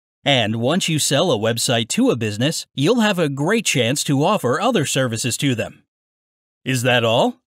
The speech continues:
No. I'm also giving you an agency website that makes you a professional web designer instantly and helps you on the client acquisition side.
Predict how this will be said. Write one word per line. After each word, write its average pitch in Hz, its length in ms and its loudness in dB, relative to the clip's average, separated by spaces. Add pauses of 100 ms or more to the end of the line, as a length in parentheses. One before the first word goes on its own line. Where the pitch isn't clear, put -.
(200)
No. 127 560 2 (460)
I'm 185 220 2
also 233 360 2
giving 139 340 2
you 180 160 0
an 185 100 -2
agency 156 460 0
website 127 540 0
that 135 160 2
makes 170 340 0
you 180 260 0
a 110 80 -2
professional 165 600 -2
web 165 200 0
designer 156 460 0
instantly 165 680 0
and 123 180 2
helps 175 340 0
you 139 220 2
on 143 140 2
the 165 100 0
client 147 500 0
acquisition 139 600 0
side. 110 400 -4